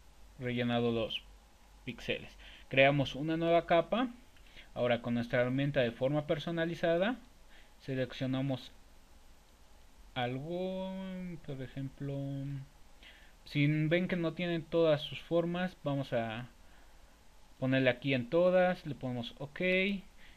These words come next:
ya nos ha aparecido. Seleccionamos esta flecha, ahora seleccionamos el color blanco más o menos así,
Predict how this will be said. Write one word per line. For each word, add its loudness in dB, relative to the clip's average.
ya -2
nos -6
ha -2
aparecido. -10
Seleccionamos -4
esta 0
flecha, 0
ahora 0
seleccionamos -6
el -10
color -2
blanco -4
más -8
o -6
menos -10
así, -4